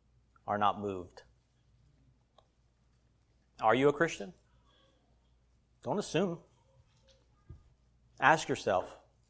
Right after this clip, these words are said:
"What am I willing to give up to worship the King? Would I travel a thousand miles to see him?" Have you traveled one mile? You see, we want to worship without giving gifts.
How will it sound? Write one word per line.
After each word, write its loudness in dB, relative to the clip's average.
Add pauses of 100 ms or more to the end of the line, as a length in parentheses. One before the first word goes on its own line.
(1000)
"What 6
am 6
I 12
willing 4
to 0
give 2
up 4
to -6
worship -4
the -8
King? -14 (220)
Would 10
I 12
travel 10
a 10
thousand 8
miles 10
to -4
see 2
him?" 2 (1300)
Have 2
you -4
traveled 8
one 4
mile? 0 (1800)
You -10
see, -2
we 2
want 6
to 8
worship 8
without 10
giving 0
gifts. -4